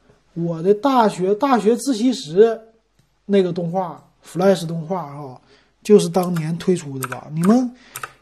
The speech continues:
可以查一查哈，对于什么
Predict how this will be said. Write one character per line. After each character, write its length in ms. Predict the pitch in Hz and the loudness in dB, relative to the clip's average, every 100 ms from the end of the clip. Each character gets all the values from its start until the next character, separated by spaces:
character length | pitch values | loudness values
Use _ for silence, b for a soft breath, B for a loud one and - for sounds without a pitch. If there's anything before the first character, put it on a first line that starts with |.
| - | 0
可 120 | - | 6
以 120 | 285 | 8
查 280 | - 175 202 | 6 4 4
一 80 | 277 | 6
查 120 | 202 | 2
哈， 500 | 165 170 160 139 156 | -2 -6 -8 -12 -12
对 160 | - 247 | -4 -2
于 480 | 226 220 220 220 220 | 0 4 6 6 2
什 140 | 175 | 0
么 420 | 196 208 208 202 | 2 4 4 0